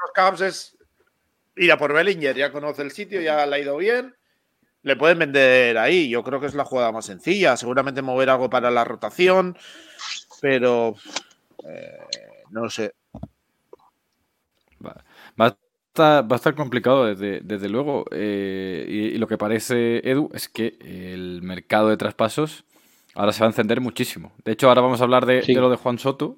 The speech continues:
Speaker 2: que no, que no se me olvida, pero parece que el mercado de traspasos es casi o tan más importante que,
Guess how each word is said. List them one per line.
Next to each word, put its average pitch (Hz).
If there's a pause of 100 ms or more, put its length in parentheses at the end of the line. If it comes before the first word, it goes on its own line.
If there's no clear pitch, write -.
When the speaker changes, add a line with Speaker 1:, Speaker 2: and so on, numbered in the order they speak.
(140)
Speaker 2:
que 98
no, 104
que 107
no 107
se 113
me 113
olvida, 113
pero 95
parece 101
que 120
el 117
mercado 113
de 104
traspasos 117 (380)
es 117 (460)
casi 139
o 117
tan 143 (320)
más 113
importante 120
que, 95